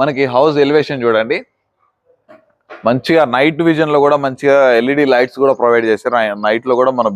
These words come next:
బ్యూటిఫుల్ గా మన హౌస్ అయితే అందంగా కనిపించేది. ఇంకా ఈ హౌస్ ముందు చూసుకున్నట్లయితే మనకి ఇదిగోండి, ఇది వచ్చేసి మనకి సీసీ రోడ్డు. ఇక్కడ డ్రైనేజ్ కనెక్షన్ ఉంది, వాటర్ కనెక్షన్ ఉంది, కరెంట్ కనెక్షన్, everything,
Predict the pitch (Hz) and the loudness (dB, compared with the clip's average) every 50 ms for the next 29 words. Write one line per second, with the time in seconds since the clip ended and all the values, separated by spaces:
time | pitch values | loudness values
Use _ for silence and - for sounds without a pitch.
0 | 98 104 113 110 113 - 110 110 113 117 113 110 101 101 95 90 95 95 101 101 | -2 -2 -4 -4 -4 -6 -4 -2 -2 0 0 -2 -2 -2 -2 -2 0 -2 0 0
1 | 110 107 - 98 92 98 110 110 113 110 107 107 101 92 101 98 - - 101 95 | 0 0 0 -2 -2 -2 -2 -2 0 0 0 0 -2 -6 -12 -18 -10 -8 -6 -6
2 | 98 107 123 160 185 - _ _ _ _ _ _ _ _ - 131 135 160 143 113 | -6 -8 -8 -8 -8 -10 _ _ _ _ _ _ _ _ -8 -2 0 2 4 2
3 | 95 - - _ _ _ _ _ 127 135 117 110 120 135 156 160 151 170 185 180 | 2 0 -4 _ _ _ _ _ -4 -2 0 2 2 2 2 2 0 -4 -8 -6
4 | 170 160 147 143 131 - - 131 120 110 110 107 107 104 - 170 226 285 277 _ | -6 -4 -4 -6 -6 -6 -6 -4 -4 -4 -2 -2 -4 -2 0 -2 -2 -2 -6 _
5 | _ _ _ _ _ 127 135 139 139 135 127 131 127 120 120 120 123 127 127 123 | _ _ _ _ _ -4 -2 0 2 2 2 2 2 0 2 2 2 2 2 0
6 | - 139 131 - 175 180 165 143 - 117 - - 131 131 - 147 135 117 104 98 | -2 -4 -8 -4 -4 -4 -4 -4 -6 -10 -8 -6 -6 -6 -2 -2 0 2 2 0
7 | 92 123 170 185 - - - - - 139 139 131 113 104 110 113 131 151 156 147 | 0 0 -2 -2 -2 -6 -10 -6 -2 0 0 0 0 0 0 0 0 0 0 -2
8 | - 160 151 147 - 156 151 151 156 156 143 131 127 127 131 131 127 139 135 - | -2 -4 -4 -6 -8 -10 -12 -6 -4 -2 0 0 0 -2 -2 -4 -4 -4 -6 -6
9 | - 139 135 131 135 139 127 123 117 120 120 120 127 123 120 - - 127 113 113 | -10 -14 -14 -8 -6 -6 -4 -2 -2 -4 -4 -4 -6 -6 -6 -8 -8 -4 -2 -2
10 | 113 117 131 123 131 127 | 0 0 -2 -4 -4 -6